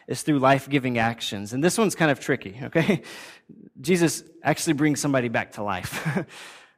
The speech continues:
He does this, right? He tells the guy to get up in verse fourteen, and in verse fifteen, it says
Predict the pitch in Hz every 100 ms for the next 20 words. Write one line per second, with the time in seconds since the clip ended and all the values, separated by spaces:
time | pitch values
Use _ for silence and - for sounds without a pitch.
0 | _ _ _ - - 139 160 185 127 98
1 | 123 127 135 135 151 135 143 135 131 131
2 | - - 131 139 143 143 123 117 - 131
3 | - 147 147 139 127 117 120 - 151 -
4 | 151 143 139 - - - _ - - 143
5 | 135 123